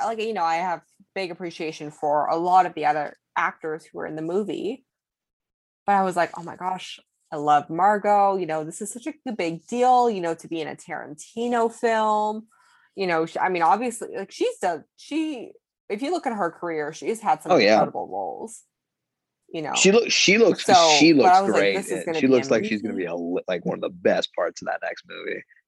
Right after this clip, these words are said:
Speaker 2: Uh, Suicide Squad. I was watching and I was like, "Oh, oh,
Speaker 1: Oh, the
Speaker 2: dude, this is
Speaker 1: Suicide Squad.
Speaker 2: great." I'm like,
Speaker 1: I
Speaker 2: "Oh."
Speaker 1: love her as Harley Quinn so much. And I'm actually so excited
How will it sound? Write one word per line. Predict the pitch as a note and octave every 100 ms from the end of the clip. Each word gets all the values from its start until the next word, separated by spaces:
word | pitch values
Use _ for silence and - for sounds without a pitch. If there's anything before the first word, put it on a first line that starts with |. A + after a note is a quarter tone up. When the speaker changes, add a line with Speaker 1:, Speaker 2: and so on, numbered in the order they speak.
| _ -
Speaker 2:
Uh, | F2
Suicide | - G2 G2 A2+
Squad. | - A#2+ B2 B2 - _ _ _ _ _ _ -
I | C#3+
was | D3+
watching | C#3 C3 B2
and | C3+
I | A#2
was |
like, | B2+ C3
"Oh, | B2 A#2 -
oh, | F3 G3+
Speaker 1:
Oh, | F#3
the | F3
Speaker 2:
dude, | E3+
this |
is | E3+
Speaker 1:
Suicide | F#3 F3
Squad. | F#3+
Speaker 2:
great." | F#3 F#3+
I'm | A3+
like, | G#3
Speaker 1:
I | G3+ A3+ C4
Speaker 2:
"Oh." |
Speaker 1:
love | G3+ F#3 F3 F3 F#3+ G#3+ _ _ -
her | F3+ E3+
as | E3+
Harley | - E3+ E3+ E3+
Quinn | - D#3+ D#3+
so | E3+ - E3+ D#3
much. | D#3 - G#3 A#3 - _ _ _ _ _ -
And | F#3 F3 E3+ -
I'm | F#3 F3 D#3 - -
actually | F3 F3 F#3 F3+
so | - D#3
excited | D#3 - C#3+ C#3+ C#3+ F#3+